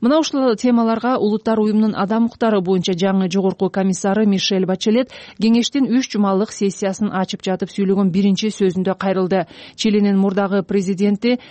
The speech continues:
он үчүнчү августта мурдагы комиссар Зейд Рад Аль Хусейндин ордуна келген. Элиза Кененбаева теманы улантат.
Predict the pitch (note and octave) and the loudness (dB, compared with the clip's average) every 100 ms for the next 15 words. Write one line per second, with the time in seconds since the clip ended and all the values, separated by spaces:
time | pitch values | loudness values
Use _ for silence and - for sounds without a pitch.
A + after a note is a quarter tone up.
0 | - - A3 A#3+ C4 B3+ B3+ A3+ G3 - | -12 0 2 2 0 0 0 -2 -4 -4
1 | F#3 F#3 F#3 F#3+ F#3 G3 G3 F#3+ G#3+ G3+ | -4 -2 -2 -4 -4 -4 -2 -2 -2 -2
2 | F#3+ D#3+ G3 G3 - G3 F#3 - - F#3+ | -2 0 0 0 -4 -2 -4 -4 -4 -2
3 | F#3+ - G3+ - G#3 G3 G#3+ F#3+ F3+ F3+ | -2 -2 -4 0 0 2 0 0 -2 -4
4 | D#3+ F3+ F3+ E3+ - - A#3+ B3+ B3+ B3+ | -2 -2 -2 -4 -8 -8 -2 0 2 0
5 | G3 F#3 F3 F3+ F#3+ G3+ G3+ F3 F3 F3+ | 0 0 0 0 0 0 0 0 0 0
6 | F3+ F#3 E3+ | 0 -2 -4